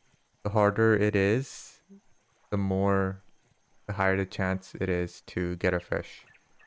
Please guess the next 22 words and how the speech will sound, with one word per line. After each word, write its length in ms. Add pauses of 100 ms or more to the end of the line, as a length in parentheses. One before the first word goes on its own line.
(760)
If 140
straight 320
retrieval 520
is 200
easy, 260
anyone 320
can 180
do 160
that, 260
so 160
it's 220
like, 200
okay, 240
maybe 280
it's 220
not 220
as, 380 (2000)
as 160
good. 360 (1900)
Man, 160
I'm 180
getting 320